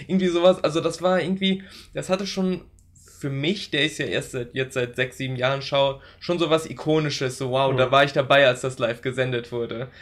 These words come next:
Speaker 1: Ähm, und es hat auch einfach Spaß gemacht. Es hat einfach Spaß gemacht. Die Witze waren nicht so forciert wie manchmal oder man könnte auch sagen, sehr, sehr oft.
Speaker 2: Ja, manche Sachen, also,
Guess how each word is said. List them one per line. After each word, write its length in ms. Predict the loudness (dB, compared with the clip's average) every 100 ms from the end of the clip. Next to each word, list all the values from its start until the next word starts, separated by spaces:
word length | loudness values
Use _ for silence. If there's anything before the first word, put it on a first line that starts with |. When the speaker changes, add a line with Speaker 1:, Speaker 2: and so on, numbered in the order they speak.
| -20 -2 2
Speaker 1:
Ähm, 440 | 4 2 -4 -10 -18 _ -20 -8 -2
und 100 | 0
es 80 |
hat 120 | 0 0
auch 80 |
einfach 240 | 0 -6 -8
Spaß 680 | -8 -10 -10 -10 -8 -10
gemacht. 320 | -10 -10 -12 -12
Es 100 | -10
hat 140 | -8
einfach 380 | -8 -8 -10 -20 -20 _ -20 -18
Spaß 380 | -2 4 4 4
gemacht. 240 | 2 2 0 -20 -10
Die 120 | -4 0
Witze 320 | 0 0 4
waren 220 | 4 4
nicht 260 | 0 -6 -2
so 420 | 0 0 -2 -12 -20 -20 -20 -14
forciert 800 | -10 -10 -10 -4 0 0 -2 -14 -18 -14
wie 140 | -12
manchmal 760 | -4 -2 -2 -4 -4 0 0 0
oder 340 | 0 0 -2 -14 -20 -18
man 300 | -8 -6 -4
könnte 200 | -4 -4
auch 60 |
sagen, 220 | -2 -2 0
sehr, 200 | 0 2
sehr 220 | 0 -4
oft. 280 | -14 -20 -20 -20 -10 -2
Speaker 2:
Ja, 380 | 0 2 0 -4
manche 380 | -2 -2 -2 -2
Sachen, 400 | -2 -2 -4 -2
also, 340 | -2 -2 -4